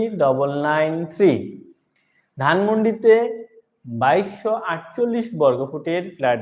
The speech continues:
বিক্রয়। যোগাযোগ জিরো ওয়ান এইট ডবল ফোর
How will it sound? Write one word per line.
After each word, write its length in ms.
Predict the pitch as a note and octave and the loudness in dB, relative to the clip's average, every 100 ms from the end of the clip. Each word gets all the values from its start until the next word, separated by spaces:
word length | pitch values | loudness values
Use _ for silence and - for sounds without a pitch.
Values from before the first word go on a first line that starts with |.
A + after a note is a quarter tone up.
| G2+ | -6
বিক্রয়। 460 | A#2 A2 - A#2 A2 A2 _ _ _ _ _ _ _ _ _ _ _ | -12 -14 -10 -10 -10 -14 _ _ _ _ _ _ _ _ _ _ _
যোগাযোগ 580 | B2+ D#3+ F#3 F#3 F#3+ G3 G3 - _ _ _ C3 | -4 0 2 2 2 -2 -4 -14 _ _ _ -14
জিরো 380 | B2+ G3 A3 A3 G#3 | -6 2 4 4 2
ওয়ান 320 | D#3 C#3+ C#3+ D3+ - | -2 -2 -6 -10 -12
এইট 300 | F3 D3 D3 D3+ A#2+ | -4 0 0 -4 -2
ডবল 280 | C3+ B2+ C#3 C#3 | -2 0 -2 -6
ফোর 380 | - F#3 F3+ | -2 2 2